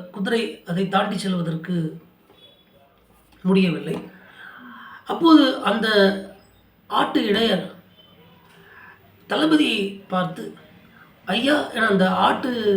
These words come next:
மந்தை மிக நீளமா இருக்கு, இடதுபுறம் ஒரு வழியாகவும் வலதுபுறம் ஒரு வழியாகவும் ரெண்டு வழி பிரிகிறது. இதில் அந்த ஆட்டிடையர் தளபதியை பார்த்து, "ஐயா, நீங்கள் இடதுபுறம் போகிறீர்களா, வலதுபுறம் போகிறீர்களா, ரைட்டா, லெஃப்டா?"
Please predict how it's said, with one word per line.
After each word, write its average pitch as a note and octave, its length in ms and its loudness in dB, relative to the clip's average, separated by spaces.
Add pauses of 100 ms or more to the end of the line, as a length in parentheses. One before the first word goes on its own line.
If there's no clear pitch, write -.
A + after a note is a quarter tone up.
(480)
மந்தை G#3+ 360 -2
மிக G3 160 -2
நீளமா G#3 380 -2
இருக்கு, F#3 300 2
இடதுபுறம் B3 580 2
ஒரு G3 120 2
வழியாகவும் G3+ 580 0
வலதுபுறம் B3 560 -2
ஒரு G3+ 120 4
வழியாகவும் G3 580 -2 (200)
ரெண்டு C4+ 280 2
வழி B3 160 2
பிரிகிறது. F#3+ 540 0 (1200)
இதில் - 300 2 (320)
அந்த G3 200 0
ஆட்டிடையர் C#4+ 600 0
தளபதியை G#3+ 680 -2
பார்த்து, F3 320 -6 (420)
"ஐயா, B3+ 300 0
நீங்கள் A3 360 -2
இடதுபுறம் A#3+ 540 0
போகிறீர்களா, F#3+ 560 0
வலதுபுறம் G3 540 -2
போகிறீர்களா, E3 460 -2
ரைட்டா, F#3+ 320 -4
லெஃப்டா?" E3 380 -6